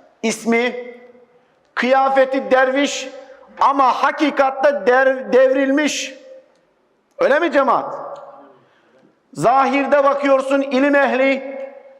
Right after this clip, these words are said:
alim ama hakikatte zalim. Zahirde bakıyorsun cömert,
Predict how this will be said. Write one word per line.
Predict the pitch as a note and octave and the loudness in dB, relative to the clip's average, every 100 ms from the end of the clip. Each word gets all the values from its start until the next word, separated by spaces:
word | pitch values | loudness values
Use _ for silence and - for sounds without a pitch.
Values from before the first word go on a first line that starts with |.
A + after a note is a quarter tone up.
| _ - | _ -2
alim | G3+ C4+ C#4+ C#4 C#4 C4+ C#4 - - - - - - _ _ _ _ _ _ - | 2 4 4 2 -2 -2 -10 -12 -12 -14 -20 -20 -20 _ _ _ _ _ _ -2
ama | G#3+ B3+ A#3 | 0 0 0
hakikatte | - A#3+ B3 C4+ B3+ B3+ A#3+ - C4+ | 0 -2 0 -2 0 0 -2 -2 -2
zalim. | B3 G#3 G#3+ A3+ A#3 C#4+ E3 A#2+ - - - - - _ _ _ _ _ _ _ _ _ _ _ _ _ _ _ _ | 0 2 2 2 2 0 -2 -10 -14 -16 -20 -20 -20 _ _ _ _ _ _ _ _ _ _ _ _ _ _ _ _
Zahirde | D#3 G3+ B3+ C#4 C#4 C#4+ | -2 0 2 0 2 2
bakıyorsun | C#4+ C#4+ C#4+ C4+ C4+ C#4 C#4 - - - - - - | 2 2 2 2 2 0 0 -8 -10 -12 -18 -20 -16
cömert, | C3 G#3 B3+ C#4 C4+ - - | -2 0 2 2 0 -4 -10